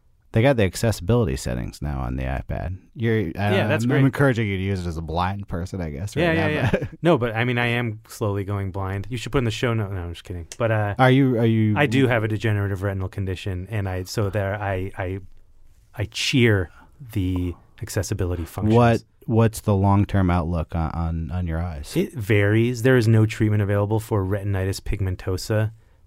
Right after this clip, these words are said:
Speaker 2: but they're developing. So I think by the time I can't read anymore, which would be, you know, maybe in my mid sixties, that there
Speaker 1: Yeah.
Speaker 2: will probably be, like, a sexy robot who will just read to me.
Speaker 1: I was gonna make a joke about getting a beautiful woman to come read to you, but you've already made the joke,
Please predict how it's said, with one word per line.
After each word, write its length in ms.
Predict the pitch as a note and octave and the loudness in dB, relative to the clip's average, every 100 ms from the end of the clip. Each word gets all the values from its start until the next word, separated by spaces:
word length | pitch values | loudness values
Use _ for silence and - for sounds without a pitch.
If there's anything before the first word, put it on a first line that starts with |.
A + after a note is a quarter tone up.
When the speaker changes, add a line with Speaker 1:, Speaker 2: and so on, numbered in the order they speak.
| - | -4
Speaker 2:
but 100 | A2 | 0
they're 180 | F#2+ | 0
developing. 540 | F2+ F2 F2 F2 G2 G2 | -2 -6 -6 -6 -6 -4
So 100 | B2 | -2
I 60 | |
think 100 | A2+ | 0
by 120 | A2 G#2+ | 2 0
the 60 | |
time 280 | - G#2 G2 | 0 -2 -2
I 380 | F#2+ F#2 F#2 F#2 _ - | -2 -4 -4 -8 _ -20
can't 340 | - G2 F#2 - | -8 -6 -6 -6
read 240 | F2+ F#2 | -6 -2
anymore, 680 | G2 G2 G2 G2 G2+ G#2 A2 | -2 0 0 0 0 0 -2
which 220 | A2+ G#2 | -4 -2
would 200 | G#2+ F2 | -2 -6
be, 380 | - F2 F2 F2 - - _ - | -6 -6 -4 -6 -10 -20 _ -8
you 80 | G#2 | -6
know, 160 | D#2+ - _ - - | -6 -10 _ -20 -8
maybe 300 | F#2+ F#2 F2+ | -4 -2 -2
in 80 | F#2 | -2
my 160 | F2+ | -2
mid 240 | F#2 F#2 F2+ | -2 -4 -6
sixties, 580 | - G2 - G2+ F#2+ | -10 -10 -6 -4 -4
that 100 | F2+ | 0
there 100 | A2+ | 4
Speaker 1:
Yeah. 80 | G#2+ | 6
Speaker 2:
will 40 | E2+ | 6
probably 200 | G2 F#2+ | 2 0
be, 180 | F#2 F#2 | -2 -2
like, 180 | F#2 | -4
a 200 | F#2+ F2+ | -4 -4
sexy 400 | F2 G2 - G#2+ | -4 -6 -6 -6
robot 380 | F2+ F2+ F2 F#2 | -4 -4 -4 -6
who 80 | F#2 | -6
will 80 | F#2 | -6
just 200 | F2+ - | -6 -6
read 240 | F#2 F2 - | -8 -8 -6
to 140 | F#2+ | -6
me. 180 | F#2 G#2 A#2+ | -4 -2 4
Speaker 1:
I 80 | A#2+ | 4
was 80 | |
gonna 140 | A2+ A2+ | 8 8
make 180 | A2+ G#2+ | 8 4
a 60 | |
joke 280 | F#2 G2+ G#2 | 4 4 4
about 220 | F2 F2+ | 4 4
getting 220 | D#2+ F#2 G#2 | 2 0 0
a 40 | |
beautiful 420 | G2 G2 F#2+ F#2+ | 0 0 0 0
woman 260 | G2+ G2+ F2+ | 2 4 2
to 80 | F2+ | 2
come 220 | G2 F#2+ | 2 2
read 180 | F#2+ F2+ | 2 2
to 60 | F2+ | 0
you, 180 | E2+ F2 | 2 0
but 260 | E2+ D2+ | -2 -2
you've 160 | G2 F2 | -2 0
already 260 | F2+ F2 - | 0 0 0
made 300 | A2+ G2+ F2+ | 0 2 0
the 60 | F#2 | -2
joke, 300 | F#2 E2+ | 0 0